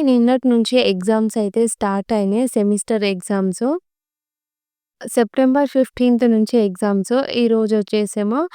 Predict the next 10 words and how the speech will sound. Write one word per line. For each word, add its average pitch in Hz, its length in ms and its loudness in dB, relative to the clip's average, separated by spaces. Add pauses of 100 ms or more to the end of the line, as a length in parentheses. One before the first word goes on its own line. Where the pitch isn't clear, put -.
(320)
సిక్స్టీన్త్ 240 640 2
రోజు 208 340 2
చేసిన 202 380 0
వ్లాగ్ 190 440 0
ఇది. 196 220 0 (120)
ఈ 220 160 2
రోజే 208 340 2
వాయిస్ 190 380 0
చెప్తున్నాను, 196 680 -4 (440)
ఎందుకంటే 220 520 2